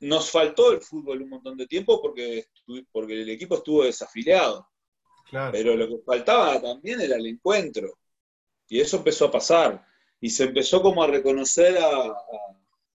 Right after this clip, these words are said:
Speaker 1: a la propia historia que tiene el club. Como por ejemplo Alfredo Evangelista, un boxeador que le peleó los quince rounds a Muhammad Ali, eh, y salió de Villa Española. Este, eh, el tipo vive en España, vino, se le hizo un reconocimiento, se le hizo un,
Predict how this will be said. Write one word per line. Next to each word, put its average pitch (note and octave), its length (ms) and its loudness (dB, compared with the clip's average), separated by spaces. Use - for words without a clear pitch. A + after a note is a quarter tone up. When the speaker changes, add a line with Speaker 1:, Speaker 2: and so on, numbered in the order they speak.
Speaker 1:
a G#2 80 -8
la A#2 140 2
propia D#3+ 280 4
historia D3+ 440 4
que A2+ 100 -6
tiene A#2 240 -8
el A2 60 -10
club. A#2+ 280 -10
Como A2 240 -8
por A2+ 120 0
ejemplo D#3+ 320 0
Alfredo D3 340 4
Evangelista, B2 680 -4
un G2+ 120 -10
boxeador A2+ 520 2
que B2+ 160 2
le A2 140 -2
peleó B2 580 4
los A2 200 0
quince C#3+ 340 0
rounds D3 300 2
a C3 40 -6
Muhammad A#2+ 400 -6
Ali, C3 400 -2
eh, G#2 400 -2
y A2+ 100 -6
salió A#2 320 2
de C#3 100 8
Villa B2+ 200 2
Española. B2+ 680 -2
Este, F#2 880 -6
eh, G2 300 0
el B2+ 120 -2
tipo D3+ 200 4
vive D3+ 180 6
en C#3 80 6
España, C#3+ 560 -2
vino, D3 400 -2
se - 160 -8
le C3 120 6
hizo D#3 160 -2
un D3 60 -4
reconocimiento, B2 960 0
se A#2 180 -4
le A2+ 300 0
hizo C#3+ 220 -2
un, C3+ 160 -8